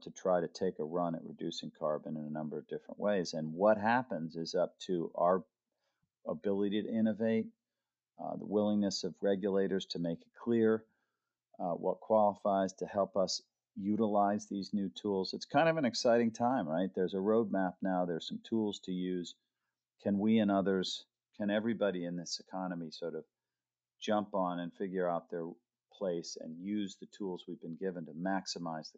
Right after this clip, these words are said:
carbon emissions reductions? It's almost as if we were given a, a guidebook and a set of tools, and we have until twenty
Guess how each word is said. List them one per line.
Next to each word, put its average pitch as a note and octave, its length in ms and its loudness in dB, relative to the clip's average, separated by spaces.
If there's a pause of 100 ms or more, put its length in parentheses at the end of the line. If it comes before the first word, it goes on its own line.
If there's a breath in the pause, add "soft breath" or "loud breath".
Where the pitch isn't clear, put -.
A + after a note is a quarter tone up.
carbon D#2 300 -4
emissions D#2 460 -14
reductions? - 580 -16 (640)
It's - 120 -8
almost B2 340 4
as G2+ 180 -4
if G#2 180 0
we G#2 120 -2
were F2+ 200 -6
given F#2+ 300 -2
a, D#2+ 180 -4 (840)
a F#2 80 -8 (120)
guidebook G#2+ 680 2 (300)
and F2 100 -8
a D#2+ 60 -8
set G2 280 0
of F2 140 -2
tools, F2+ 640 -6
and E2+ 200 -8
we F2+ 140 -8
have F#2 180 -2
until F2+ 280 -8 (100)
twenty F#2 240 -6